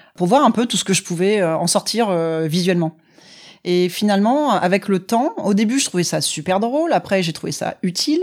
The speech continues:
et après, j'ai trouvé ça pas très cool. <laughs> Et au moment où j'ai trouvé ça pas très cool, je suis partie.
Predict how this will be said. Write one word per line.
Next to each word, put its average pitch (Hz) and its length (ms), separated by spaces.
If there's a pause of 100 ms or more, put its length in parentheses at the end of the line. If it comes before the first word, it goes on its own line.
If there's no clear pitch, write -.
(140)
et 180 200
après, 208 280
j'ai 220 100
trouvé 170 200
ça 208 500 (280)
pas 202 140
très 156 340
cool. - 360
<laughs> - 1300
Et 170 280 (120)
au 202 80
moment 220 300
où 277 40
j'ai 214 140
trouvé 190 260
ça 190 180
pas 190 240
très 180 160
cool, 214 360 (220)
je - 60
suis 196 100
partie. - 400